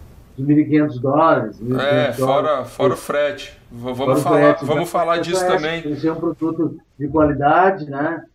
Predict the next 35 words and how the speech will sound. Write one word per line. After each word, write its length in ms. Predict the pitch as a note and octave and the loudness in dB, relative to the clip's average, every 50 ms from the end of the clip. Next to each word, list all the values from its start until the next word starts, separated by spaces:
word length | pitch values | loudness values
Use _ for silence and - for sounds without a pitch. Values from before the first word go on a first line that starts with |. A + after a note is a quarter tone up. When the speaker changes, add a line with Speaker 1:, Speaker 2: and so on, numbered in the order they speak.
| _ _ _ _ _ _ _ _ - | _ _ _ _ _ _ _ _ -8
Speaker 1:
Que 440 | D#3 E3 F3+ F#3 G3 G#3 G#3 G3+ G3 | -4 -2 0 0 0 0 -2 -4 -4
seja 280 | - - G3+ F#3+ G#3+ | -2 -2 0 0 2
mais 160 | G#3 G#3+ G#3+ G#3+ | 2 2 2 0
acessível. 720 | G#3+ G3 G3+ A3 G3 F#3+ F#3 F#3+ G3 G3 D#3+ D3 B2+ A2+ | -2 -4 -6 -8 -6 -2 0 2 4 4 2 2 -2 -4
Não, 260 | A2+ A#2 A#2 A2+ A2+ | -6 -6 -8 -8 -8
não, 180 | A2 G2+ F#2+ - | -8 -10 -8 -4
claro 220 | C3 C3+ C#3+ C#3+ C#3+ | 0 2 2 2 2
que 60 | D3 | 0
nunca 260 | D3+ D#3 E3 F3+ F3 | 0 0 2 2 2
vai 120 | E3 E3+ | 2 0
ser 460 | - - E3+ E3 E3 D#3+ C3+ - - _ _ - | 0 0 0 2 2 2 0 -2 -6 _ _ -6
barato, 600 | B2+ B2+ C#3 C3+ C3+ C3+ C#3+ D#3 E3 E3 - F3+ | -2 0 2 2 4 4 4 4 2 0 -4 -8
porque 220 | D#3+ F3+ - - F#3+ | -10 -6 -2 -2 0
é 40 | F#3+ | 0
um 60 | F#3+ | 0
material 380 | G3 F#3+ G3 F#3 E3+ D#3+ D#3 | -2 -2 -2 -2 -2 -2 -2
caro. 340 | - C#3+ C3 B2 A#2+ G#2 G2 - | -2 -2 0 0 0 0 -4 -8
Speaker 2:
Sim, 360 | - - - - F#3+ G3+ G3 | -14 -12 -8 -4 -4 -2 -2
Speaker 1:
Né? 80 | D#3 C3+ | 0 0
Speaker 2:
mas, 560 | C3+ C3 C3 A#2+ A#2 - - - - - - | 2 2 2 2 2 0 -4 -6 -10 -16 -16
mas 0 | |
em 60 | - C3 | -8 -4
Speaker 1:
Mas 240 | C3 C3+ C#3+ C#3 D3 | -2 -2 -2 -2 -2
então, 140 | - - C#3+ | -2 0 2
Speaker 2:
compensação 600 | D3 - E3 D3 - F3 F3 F3 G3 F#3+ F3 F3+ | 2 2 0 0 2 2 2 4 4 4 4 4
Speaker 1:
dessa 100 | F#3+ F#3+ | 4 2
Speaker 2:
de 140 | D#3+ F#3+ | 2 0
que 80 | - F3 | -2 0
Speaker 1:
meta 140 | F#3 F3 E3 | 2 2 2
Speaker 2:
a 40 | D#3 | 0
gente 280 | D3 E3+ E3 E3+ - | -4 -6 -6 -6 -6
vai, 320 | E3+ D#3+ D#3+ E3 E3 E3 E3 | -4 -2 0 0 0 0 -2
em 340 | D#3+ D#3 D3+ D3 C#3+ C#3 C#3 | -2 -2 -4 -4 -4 -6 -8
com-, 260 | C#3 D#3+ D#3 D3+ - - | -4 -4 -4 -4 -4 -4
va-, 320 | B2+ B2 A#2+ - B2 A#2+ | -4 -4 -4 -4 -6 -12